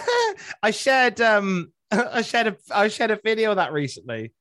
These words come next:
like, with a caption of, like, "When a W W E legend returns to beat up a, a heel faction." <laughs> Just everyone bumping around Seagal. <laughs>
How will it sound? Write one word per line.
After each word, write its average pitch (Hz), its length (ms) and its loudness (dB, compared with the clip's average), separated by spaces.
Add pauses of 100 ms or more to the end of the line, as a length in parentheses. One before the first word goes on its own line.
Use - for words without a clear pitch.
(360)
like, 147 80 -8
with 160 100 -6
a 165 60 0
caption 170 400 -4
of, 147 80 -2
like, 156 240 0
"When 165 140 0
a 160 40 2
W 170 260 2
W 160 200 2
E 160 40 2
legend 156 520 2
returns 131 580 -2
to 123 120 -10 (120)
beat 156 360 0
up 151 160 0
a, 147 160 -4 (260)
a 156 80 0
heel 139 320 0
faction." 151 640 -4 (280)
<laughs> 175 60 -14 (1900)
Just 339 120 -4
everyone 240 480 0
bumping 180 520 0
around 160 500 0
Seagal. 131 680 -10 (1700)
<laughs> 143 160 -12